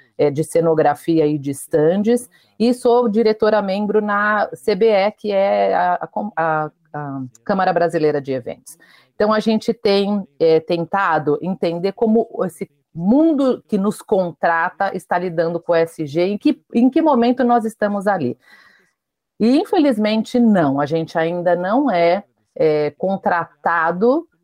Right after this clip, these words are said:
e, e visto como diferencial. Nós temos, é, ainda a briga e a luta pelo, pelo mais barato, pelo orçamento que é na competição ali, numa concorrência, ou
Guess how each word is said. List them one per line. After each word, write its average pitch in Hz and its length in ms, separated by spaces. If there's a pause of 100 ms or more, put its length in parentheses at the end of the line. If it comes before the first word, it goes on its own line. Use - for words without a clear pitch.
e, 180 460
e 185 160
visto 254 640
como 240 320
diferencial. 214 1040
Nós 151 220
temos, 175 500
é, 160 220
ainda 262 600
a 180 140
briga 226 560
e 220 100
a 180 80
luta 202 560
pelo, 180 520 (240)
pelo 190 200
mais 165 280
barato, 160 580
pelo 170 320
orçamento 175 720
que 170 280
é 160 320 (540)
na 165 220
competição 170 840
ali, 156 220
numa 156 200
concorrência, 160 960
ou 156 380